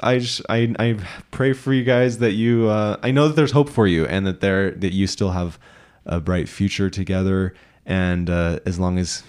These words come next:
you know, he gets the help that he needs and you get the help that you need for your own mental health and taking care of yourselves. And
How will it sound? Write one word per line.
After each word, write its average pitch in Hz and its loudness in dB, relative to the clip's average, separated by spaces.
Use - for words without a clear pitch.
you 87 -4
know, 85 0
he 87 -2
gets 90 -4
the 87 -2
help 95 -2
that 98 -2
he 98 -2
needs 120 -2
and 95 -2
you 95 0
get 95 -2
the 95 -2
help 101 -2
that - -4
you 123 0
need 95 -2
for 95 -2
your 95 0
own 95 -2
mental 98 -4
health 98 -2
and 95 -4
taking 98 -4
care 101 -2
of 87 -4
yourselves. 76 -8
And 95 0